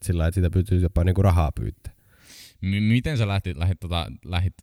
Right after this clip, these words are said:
Speaker 2: lähit opiskelemaan? Katsoitko sä YouTube-videoita vai oliko sulla joku, jotain
Speaker 1: <laughs>
Speaker 2: blogeja, mitä sä seurasit vai?
Speaker 1: No, Ju-, YouTubestahan lähdin ja sitten, tota,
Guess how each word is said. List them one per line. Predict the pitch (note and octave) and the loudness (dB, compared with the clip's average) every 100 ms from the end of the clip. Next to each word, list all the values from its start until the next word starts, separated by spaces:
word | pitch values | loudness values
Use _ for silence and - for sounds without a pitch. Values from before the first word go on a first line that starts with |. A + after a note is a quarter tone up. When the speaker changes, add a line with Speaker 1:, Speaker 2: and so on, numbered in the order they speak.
| _ | _
Speaker 2:
lähit | F2+ F#2 E2 | -2 0 0
opiskelemaan? | D#2 C#2+ D2 D#2 | -4 -6 -8 -8
Katsoitko | D#2 E2 | -6 -4
sä | E2 | 0
YouTube-videoita | G2+ G2+ F#2 F#2 E2+ E2 E2 D#2 | 0 0 -2 -2 0 -2 -4 -4
vai | D2 D2+ | -4 -2
oliko | E2 - | -4 -4
sulla | D2+ | -6
joku, | D2 - | -6 -6
jotain | E2 - F#2+ | -4 0 2
Speaker 1:
<laughs> | |
Speaker 2:
blogeja, | C3 A#2 - | 4 4 4
mitä | - | 2
sä | E2 | 2
seurasit | F#2+ D#2+ A3+ G#3+ F3+ | 2 0 0 0 0
vai? | D2+ | 2
Speaker 1:
No, | A2+ | 2
Ju-, | G2 G2 - | 4 2 2
YouTubestahan | A2 G2+ G2+ G2+ A#2 - G#2 G2+ - _ - | 2 4 2 0 0 0 0 0 -6 _ -4
lähdin | G2 F#2 F#2 | 2 4 4
ja | F2+ | 4
sitten, | F2 F2 F#2 - | 2 0 -2 -2
tota, | E2 E2 E2+ | -2 0 0